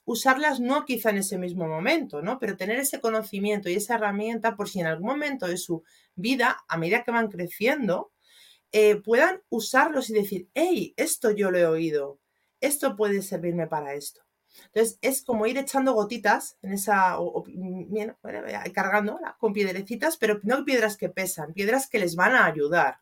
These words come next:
a ser más empáticos, más solidarios, más diversos,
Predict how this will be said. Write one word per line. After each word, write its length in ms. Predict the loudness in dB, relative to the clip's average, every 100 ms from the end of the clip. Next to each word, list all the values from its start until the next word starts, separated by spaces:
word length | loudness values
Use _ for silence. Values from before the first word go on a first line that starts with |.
| _
a 80 | -10
ser 180 | -4 -2
más 200 | -2 -2
empáticos, 640 | -2 6 6 6 4 -4 -2
más 200 | -2 -2
solidarios, 920 | -2 -2 0 4 4 2 0 -2 -4 -12 -18 -18 0
más 180 | 4 4
diversos, 760 | 4 2 2 0 -2 -2 -2 -6